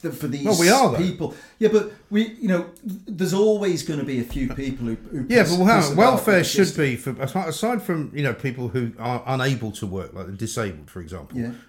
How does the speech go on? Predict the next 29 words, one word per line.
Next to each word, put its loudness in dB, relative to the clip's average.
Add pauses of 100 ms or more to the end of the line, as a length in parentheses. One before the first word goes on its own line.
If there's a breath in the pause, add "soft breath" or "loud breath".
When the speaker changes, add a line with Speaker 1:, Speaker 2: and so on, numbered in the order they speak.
(180)
Speaker 2:
But -4
that's -4
not -6
even -10
true, -12
because -10
that -6
would -12
be -10
doing -6
the -8
disabled -6
a -6
fucking -12
disservice -4
to -12
Speaker 1:
Of -10
Speaker 2:
say -8
that -4
Speaker 1:
course, -6
Speaker 2:
if -12
you're -6
Speaker 1:
yeah. -10
Speaker 2:
disabled, -8
you -12
Speaker 1:
Yeah. -8
Speaker 2:
can't -6
work. -6
Speaker 1:
Yeah. -14